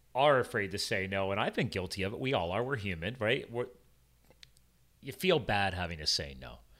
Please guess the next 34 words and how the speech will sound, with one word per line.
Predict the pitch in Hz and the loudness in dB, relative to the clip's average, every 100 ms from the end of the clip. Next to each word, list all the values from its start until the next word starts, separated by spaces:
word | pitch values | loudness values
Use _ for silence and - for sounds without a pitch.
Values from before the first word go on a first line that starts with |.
| - - - - - | -20 -20 -20 -20 -6
And | 95 87 82 73 71 - - _ _ _ _ - - _ _ _ _ _ _ | -2 -2 -4 -10 -14 -18 -18 _ _ _ _ -20 -20 _ _ _ _ _ _
you | - - | -8 -8
can | - 107 | -6 -6
only | 117 | -2
say | 107 - 107 104 | 0 -2 -2 -4
yes | - - | 0 0
so | - | 0
many | 95 101 95 | -4 -8 -4
times. | - 127 117 98 | 0 2 2 2
There's | 107 | 2
only | 131 | 2
so | 127 156 | 4 4
much | 135 - | 4 4
time | 135 143 143 | 2 4 2
in | 120 | 0
the | |
day. | 101 135 165 117 - - - - - | 2 4 6 2 0 -14 -20 -20 -6
And | 120 120 | -2 2
I | |
love | 127 147 131 | 6 8 10
hacking | 135 139 131 | 8 8 4
time | 131 139 131 | 6 6 8
management | 135 135 131 127 | 6 4 4 2
and | |
everything | 131 131 | 2 4
else, | 170 160 | 4 4
but | 131 | 4
I'm | 123 | 4
like, | 120 | 4
I've | 117 143 | 4 6
had | 139 131 | 6 4
to, | 135 131 127 123 - - - - _ - | 2 0 0 -2 -12 -20 -20 -20 _ 4
you | |
know, | 151 151 | 6 6